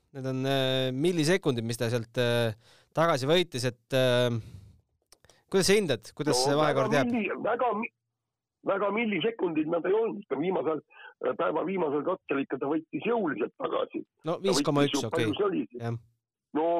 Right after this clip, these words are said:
Speaker 2: viis koma üks, seda on palju. Ja, ja kui me vaatame, homme on ju sõita, ähm, viiskümmend kilomeetrit, neli katset, need on vist kaheteist ja kolmeteist kilomeetrised katsed ja viis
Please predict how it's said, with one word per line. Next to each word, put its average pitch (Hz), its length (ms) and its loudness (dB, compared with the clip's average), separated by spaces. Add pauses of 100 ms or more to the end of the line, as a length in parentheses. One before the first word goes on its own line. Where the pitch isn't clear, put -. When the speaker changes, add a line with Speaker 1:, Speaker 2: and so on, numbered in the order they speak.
Speaker 2:
viis 170 200 -4
koma 175 240 -2
üks, - 160 -18
seda 147 160 0
on 147 80 -4
palju. 202 320 -2 (280)
Ja, 131 160 2
ja 147 120 2
kui 156 120 0
me 156 120 2
vaatame, 160 400 -2
homme 165 220 0
on 151 100 0
ju 131 80 -2
sõita, 156 380 -2 (180)
ähm, 139 360 2 (800)
viiskümmend 151 500 -4
kilomeetrit, 180 580 -2
neli 175 240 0
katset, 160 460 -2 (540)
need 156 120 0
on 151 140 0
vist - 140 -4
kaheteist 160 440 -2
ja - 80 -6
kolmeteist 139 460 -2
kilomeetrised 131 640 -2
katsed - 460 -4 (420)
ja 135 140 0 (100)
viis 180 240 -4